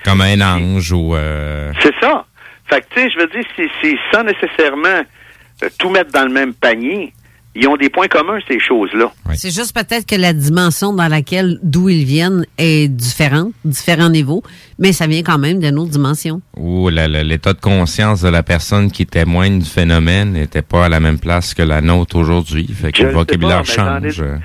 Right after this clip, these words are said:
Speaker 2: j'en ai déjà parlé de tout ça. Il y a peut-être du monde qui sont des paratonnerres à observation aussi.
Speaker 1: Ben oui.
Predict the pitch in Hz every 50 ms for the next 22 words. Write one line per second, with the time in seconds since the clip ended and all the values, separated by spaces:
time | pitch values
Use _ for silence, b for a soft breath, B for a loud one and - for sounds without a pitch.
0 | - - - 127 135 147 151 147 147 139 131 139 131 151 143 139 147 165 190 196
1 | - 131 113 - - - 156 131 117 - - - - 117 - - 127 143 165 180
2 | 175 151 - - - 135 131 120 113 - - 135 139 156 147 - 143 139 147 156
3 | 165 151 143 139 123 - - 139 131 131 131 131 131 123 - 190 202 208 175 123
4 | - 85 80 78 78 85 87 80